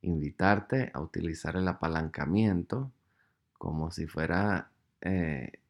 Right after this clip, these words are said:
una palanca, una grúa que, eh, pueda lograr resultados más grandes que lo que se imani-, se imaginaba al principio.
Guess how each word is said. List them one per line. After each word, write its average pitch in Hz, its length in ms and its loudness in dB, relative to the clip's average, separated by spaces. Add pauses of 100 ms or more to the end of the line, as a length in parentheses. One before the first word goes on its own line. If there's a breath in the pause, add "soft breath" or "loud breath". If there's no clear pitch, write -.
(100)
una 85 420 -2
palanca, 90 640 0
una 80 300 0
grúa 101 580 4 (520 soft breath)
que, 87 520 0 (180)
eh, 76 560 0 (340)
pueda 87 520 2
lograr 82 800 2 (340)
resultados 85 960 -4 (400)
más 95 300 2
grandes 117 720 2
que 87 180 -2
lo 82 240 2
que 73 260 -2
se 80 160 -2
imani-, 80 600 0
se 80 340 -2
imaginaba 78 720 0
al 92 280 -2
principio. - 680 -10